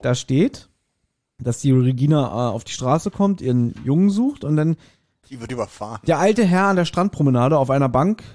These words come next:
Speaker 1: äh, hatte er gesessen und mit drei Jungen geplaudert. Nun sah er plötzlich verdrossen und gereizt aus. Also da steht nicht, wer die sind. Da steht nicht die drei Fahrzeichen, sondern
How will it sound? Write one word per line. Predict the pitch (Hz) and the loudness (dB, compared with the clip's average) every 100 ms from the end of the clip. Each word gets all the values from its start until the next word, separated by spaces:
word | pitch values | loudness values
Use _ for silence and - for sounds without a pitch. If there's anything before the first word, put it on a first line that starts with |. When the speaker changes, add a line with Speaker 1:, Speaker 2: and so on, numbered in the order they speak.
| - | -8
Speaker 1:
äh, | 139 | 0
hatte | 165 165 165 151 156 147 | 2 2 2 0 -2 -2
er | 156 | -2
gesessen | 160 156 156 175 | 0 -2 -2 -2
und | |
mit | 151 | 0
drei | 147 | 2
Jungen | 147 165 | 4 4
geplaudert. | 143 113 101 95 95 - _ _ _ | 2 0 -4 -4 -6 -12 _ _ _
Nun | 135 180 | 4 4
sah | 165 160 | 6 4
er | 165 | 2
plötzlich | 170 160 - | 0 -4 -4
verdrossen | 143 127 139 170 | -4 0 -2 0
und | 147 | -2
gereizt | 131 117 117 - - | -2 -2 -2 -6 -10
aus. | 76 85 - | -10 -10 -8
Also | 120 123 | -6 -2
da | 147 | 0
steht | 143 170 180 175 | 0 0 -2 2
nicht, | 165 233 - - - | 4 4 0 -12 -20
wer | 151 170 | -2 0
die | 175 180 | 2 2
sind. | 175 139 - | 2 2 -2
Da | 131 | -6
steht | - 160 | -2 -2
nicht | 180 - 160 | -2 -6 -6
die | 165 | -2
drei | 156 | -2
Fahrzeichen, | 151 170 170 160 | -2 -4 -2 0
sondern | 147 151 139 | 0 0 -2